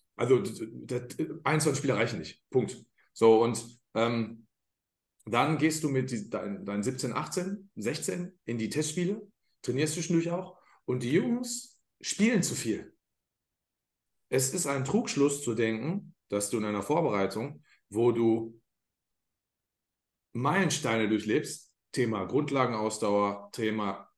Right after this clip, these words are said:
Kraftausdauer, Thema Koordination, Thema Antrittsschnelligkeit, Thema, wann gehe ich in die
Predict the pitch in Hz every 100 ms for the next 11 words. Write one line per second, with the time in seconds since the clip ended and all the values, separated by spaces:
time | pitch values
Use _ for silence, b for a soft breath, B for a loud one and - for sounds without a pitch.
0 | _ - 110 - 117 113 - 110 107 104
1 | 104 - 113 110 107 98 - - 123 113
2 | 113 - 110 113 107 107 - - 127 117
3 | 107 104 - 127 135 131 - 110 107 -
4 | 107 101 - 123 117 107 104 - - 110
5 | 120 113 113 113 117 113 - 117 113 107
6 | 104 104 B